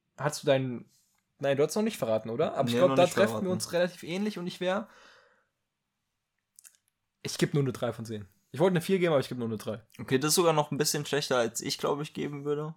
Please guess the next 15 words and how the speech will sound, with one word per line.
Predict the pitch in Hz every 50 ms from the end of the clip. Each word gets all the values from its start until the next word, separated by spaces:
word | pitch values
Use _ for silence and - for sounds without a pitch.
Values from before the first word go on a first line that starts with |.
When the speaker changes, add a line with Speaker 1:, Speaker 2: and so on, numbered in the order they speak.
| - 233 226
Speaker 2:
Ich | - - - - - _ _ _ _ _ _ -
geh | - 127
da | 131 127
irgendwo | - - 131 151 156 156 156 139 135 139
so | 123 135 135
in | 131 127
diese | 123 120 120 117
Richtung | 123 139 - - 123 113
von | - 123 107 98
Augsburg. | 104 123 143 147 - - - 143 143 165 - - _ _ _ _ _ _ _ _ _ _ _ _ _ _ _ _ _ _ _ _ _ _ _ _ _ _ _ -
Ich | 127 - -
geb | 185 190 190
noch | 180 165 151 -
den | 160 143
Sympathiepunkt | 139 151 151 135 143 135 - - 160 165 - - 156 - - -